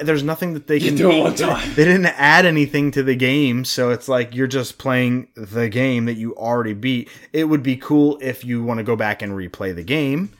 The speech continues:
Speaker 1: You know, if you wanna play it through a second time, maybe New Game Plus if they have that option, I'm not sure. But that's where you would benefit from it. But I saw somebody, I think Robbie on our Instagram was like, "Oh, fuck yeah, like, this is the ne-, news I needed to hear." And it's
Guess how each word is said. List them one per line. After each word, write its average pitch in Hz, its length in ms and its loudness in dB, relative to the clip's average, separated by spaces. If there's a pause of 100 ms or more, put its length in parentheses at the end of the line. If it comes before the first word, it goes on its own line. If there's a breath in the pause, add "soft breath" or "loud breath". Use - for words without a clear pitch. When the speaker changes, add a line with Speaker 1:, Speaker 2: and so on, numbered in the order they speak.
(260 soft breath)
Speaker 1:
You 120 80 -4
know, 120 160 2
if 117 80 -4
you 113 60 -6
wanna 104 140 -6
play 107 220 -6
it 101 100 -6
through 110 160 -4
a 104 40 -4
second 113 320 -8
time, 123 300 -4
maybe 95 200 -6
New 101 160 -8
Game 98 220 -8
Plus 127 340 -4
if 127 100 -10
they 117 120 -8
have 120 160 -6
that 117 120 -4
option, 113 360 -6
I'm 98 80 -10
not 95 180 -12
sure. 160 360 -4 (400 loud breath)
But 104 240 -12
that's 117 340 2
where 147 80 0
you 151 160 2
would 147 140 -2
benefit 156 340 -4
from 160 160 -4
it. 135 80 -8
But 127 140 0
I 127 60 0
saw 143 360 0
somebody, 143 340 -2
I 110 40 -4
think 127 200 -10
Robbie 117 360 -2
on 104 160 -6
our 98 220 -6
Instagram 107 580 -6
was 95 80 -8
like, 110 180 -8
"Oh, 135 220 -2
fuck 131 320 -10
yeah, 135 220 -4
like, 98 200 -8
this 127 180 -8
is 110 200 -14
the 107 100 -10
ne-, 113 220 -10
news 131 260 -4
I 120 60 -2
needed 123 260 -6
to 110 80 -10
hear." 156 280 -4 (220 loud breath)
And 151 160 2
it's 147 140 0